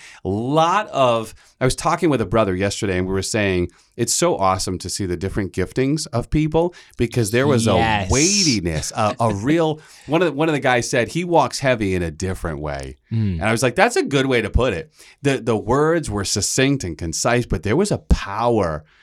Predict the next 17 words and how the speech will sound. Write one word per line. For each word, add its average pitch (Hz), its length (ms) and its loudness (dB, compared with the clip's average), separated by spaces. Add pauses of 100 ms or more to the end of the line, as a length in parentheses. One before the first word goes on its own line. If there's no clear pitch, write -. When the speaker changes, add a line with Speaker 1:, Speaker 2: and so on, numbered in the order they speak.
(160)
Speaker 1:
and 101 160 0
a 95 80 4
weight 92 640 0 (340)
to 117 140 2
what 104 140 4
Sudarshan 92 520 0
was 87 120 0
bringing 92 400 0
on 82 160 0
Sunday, 98 460 0
that 90 160 0
if 90 160 -4
you 107 140 2
had 90 420 -2
ears 120 340 0
to 107 120 -4
hear 95 520 0